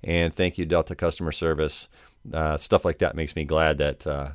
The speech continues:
that I fly with you guys so much. So before we start the interview, I want to be sure that you take advantage of the discount that David is offering on his new book called See the World. You just go to craft and vision dot com between now and April first and use the discount code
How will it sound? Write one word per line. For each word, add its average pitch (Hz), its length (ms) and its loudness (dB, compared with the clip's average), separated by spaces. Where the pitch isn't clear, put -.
that 85 120 -2
I 78 120 2
fly 82 200 2
with 76 160 -2
you 78 60 -4
guys 71 240 -2
so 69 160 -4
much. 67 320 -10
So 135 220 8
before 175 300 10
we 175 80 10
start 135 240 6
the 117 100 4
interview, 95 440 4
I 101 120 2
want 117 160 2
to 98 60 0
be 117 160 -2
sure 127 340 6
that 98 220 4
you 98 100 0
take 107 260 0
advantage 95 440 2
of 78 80 -4
the 76 80 -8
discount 87 420 0
that 80 140 -4
David 87 260 2
is 78 100 -4
offering 80 540 0
on 80 220 -2
his 76 220 -6
new 80 160 -2
book 113 320 6
called 87 200 0
See 95 180 -2
the 82 100 -2
World. 85 400 4
You 110 80 -2
just 117 180 0
go 135 160 10
to 117 60 8
craft 131 360 8
and 107 140 2
vision 104 260 2
dot 87 220 4
com 104 320 0
between 92 320 -2
now 104 240 4
and 92 100 2
April 92 280 0
first 110 440 2
and 87 140 -2
use 95 160 0
the 87 100 -2
discount 90 460 0
code 82 320 0